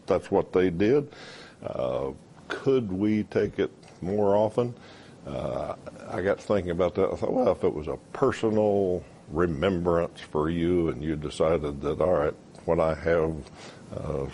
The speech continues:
some bread and juice, I'm gonna remember Jesus.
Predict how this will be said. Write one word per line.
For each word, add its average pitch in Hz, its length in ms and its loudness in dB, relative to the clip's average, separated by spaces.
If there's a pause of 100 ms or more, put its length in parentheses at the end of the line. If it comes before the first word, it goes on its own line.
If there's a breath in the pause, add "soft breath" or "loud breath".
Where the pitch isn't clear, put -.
(120)
some 69 260 -2
bread 82 360 4
and 69 300 -4
juice, 87 320 2
I'm 82 160 0
gonna 78 180 2
remember 80 520 2
Jesus. 85 520 0